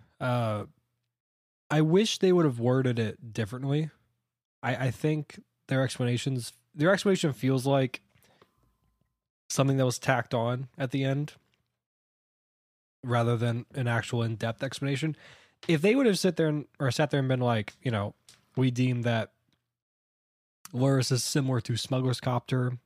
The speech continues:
to an extent in which it restricts deck building. You feel like you always have to play with it when you're playing an aggro deck, and you don't have any room to explore beyond what Lurrus, uh, is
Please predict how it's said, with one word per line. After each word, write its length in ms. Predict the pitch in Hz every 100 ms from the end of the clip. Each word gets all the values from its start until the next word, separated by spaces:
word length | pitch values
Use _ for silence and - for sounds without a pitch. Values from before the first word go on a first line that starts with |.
| _ -
to 100 | 135
an 80 | 123
extent 480 | 117 - 127 127 127
in 60 | 113
which 180 | 110
it 120 | 120 -
restricts 640 | 120 113 110 - 135 -
deck 280 | - 131 -
building. 540 | 127 120 117 117 113 107 - - _ _ _
You 160 | 117 110
feel 220 | - 123
like 180 | 117 107
you 140 | 117
always 280 | 113 113 110
have 220 | 113 107
to 160 | - 104 - _
play 260 | - 135 127
with 220 | 127 113
it 180 | 123 120
when 160 | 113 110
you're 100 | 107
playing 240 | 117 110
an 60 | 104
aggro 300 | 110 110 110
deck, 340 | 113 110 -
and 220 | 110 101
you 80 | 104
don't 180 | 104 107
have 140 | 110
any 120 | 104 101
room 200 | 104 104
to 140 | 110
explore 440 | 98 - 117 104 104 -
beyond 500 | 110 107 113 113 107
what 200 | 107 110
Lurrus, 380 | 117 110 107 123
uh, 320 | 113 110 117
is 280 | 110 -